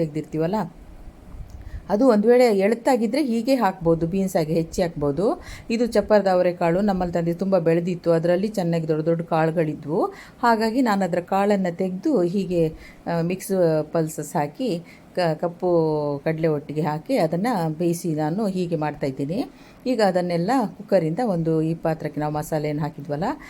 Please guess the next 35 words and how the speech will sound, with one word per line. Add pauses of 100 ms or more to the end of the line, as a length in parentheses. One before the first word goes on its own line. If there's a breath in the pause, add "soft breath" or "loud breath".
(220 loud breath)
ಅದರಲ್ಲಿ
ಹಾಕ್ಕೊಂಡು (500 loud breath)
ಚೆನ್ನಾಗಿ
ಮಿಕ್ಸ್
ಮಾಡಿ. (140)
ತುಂಬ (140)
ನೀರು
ಹಾಕಬೇಡಿ,
ಅದು
ಬೇಯಿಸ್ಲಿಕ್ಕೆ
ನೀರು
ಹಾಕಿದ್ದು
ಅದೆಷ್ಟು
ಉಳಿದಿರುತ್ತೆ
ನೋಡಿ, (420 loud breath)
ಅಷ್ಟೇ (120)
ನೀರು
ಹಾಕಿದರೆ
ಸಾಕು,
ಕುಕ್ಕರ್ಲಿದ್ದ (120)
ನೀರಷ್ಟೇ
ಸಾಕು. (540 loud breath)
ಇದೀಗ (140)
ನೋಡುವಾಗ (120)
ತೆಳು
ಕಾಣ್ತದೆ,
ಅದು
ಮಸಾಲೆ
ಎಲ್ಲ (420 loud breath)
ಸೇರಿ
ಕುದಿ
ಬರುವಾಗ (320)
ಚೆನ್ನಾಗಿ
ದಪ್ಪ
ಆಗುತ್ತೆ.